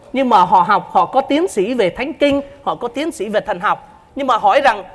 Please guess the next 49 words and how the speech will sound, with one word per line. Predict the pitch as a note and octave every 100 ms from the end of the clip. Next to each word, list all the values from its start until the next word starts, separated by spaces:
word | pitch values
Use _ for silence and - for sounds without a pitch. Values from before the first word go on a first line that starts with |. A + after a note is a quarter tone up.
| -
họ | - A3
có | C4+ D#4
đức | - -
tin | D4
hay | C#4
không? | C4 C4+ C4+ - -
Chưa | C4 C#4
chắc. | C4+ D#4 - _ _ _ _ _ _ _ _ _ _ _ _ _ _ _ _ -
Cho | C4+
nên | C4+ C4
đức | E4 -
tin | C#4+ C#4
phải | C4 F#3+ G#3
từ | G3+
nguyên | F#3+ C#4+ D4+
thủy | A#3 F#3 A#3+
là | C#4 F3
do | A3+ B3+
Thiên | B3+ B3+
Chúa | B3+ C#4
ban | D#4 C4 C4
cho | B3
chúng | C#4+
ta, | C#4+ A#3+ A#3+ - - -
rồi | A3 F#3+
chúng | C#4 C4
ta | A#3+ A3+ A#3 -
đáp | G3+ G#3+ -
trả, | F#3+ D#3 F#3
chúng | C4+
ta | A#3+
có | G#3
đón | A3+ G#3+ D#4
nhận | A#3 E3
lại | E3
đức | B3+ -
tin | A3+ G#3
đó | G#3
hay | B3 G3+
không. | - G#3 E3 - - - _ _ -
Đó | F#3 A3+
là | D4+ A3
quyền | F#3+ E3
tự | D3 E3+
do | E3+ A3 G#3+
của | D3+
chúng | C#3+ C4
ta. | A3+ G#3+ F#3+ - -
Và, | G3